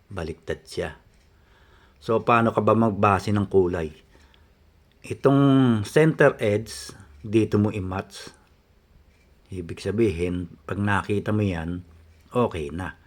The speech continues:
Kasi ito, yan yung lalagyan natin ng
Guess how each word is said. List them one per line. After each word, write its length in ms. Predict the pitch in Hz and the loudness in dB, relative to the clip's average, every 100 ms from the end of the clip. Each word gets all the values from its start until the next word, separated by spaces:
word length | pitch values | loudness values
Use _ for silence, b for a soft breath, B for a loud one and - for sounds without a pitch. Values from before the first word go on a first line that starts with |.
| b b - | b b -16
Kasi 320 | - 131 131 | 2 4 4
ito, 480 | 131 107 101 104 - b b b - | 4 6 6 4 -6 b b b -4
yan 180 | 107 107 | 0 2
yung 140 | 107 104 - 113 | 0 -2 -6 -4
lalagyan 480 | 98 87 87 95 90 | -2 -2 -2 -2 -2
natin 320 | 80 90 85 | -6 -6 -6
ng 140 | 85 | -6